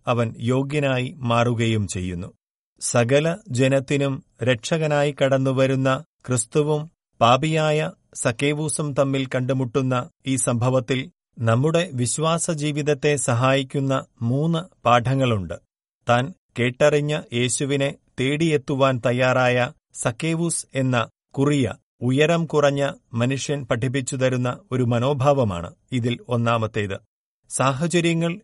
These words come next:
എങ്ങനെയുമായിക്കൊള്ളട്ടെ, ജീവിതത്തിൽ ദൈവത്തിനായി അന്വേഷിക്കുവാൻ നാം തയ്യാറാകണം.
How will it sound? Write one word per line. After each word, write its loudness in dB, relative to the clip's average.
എങ്ങനെയുമായിക്കൊള്ളട്ടെ, 0
ജീവിതത്തിൽ -2
ദൈവത്തിനായി -2
അന്വേഷിക്കുവാൻ -2
നാം -2
തയ്യാറാകണം. -2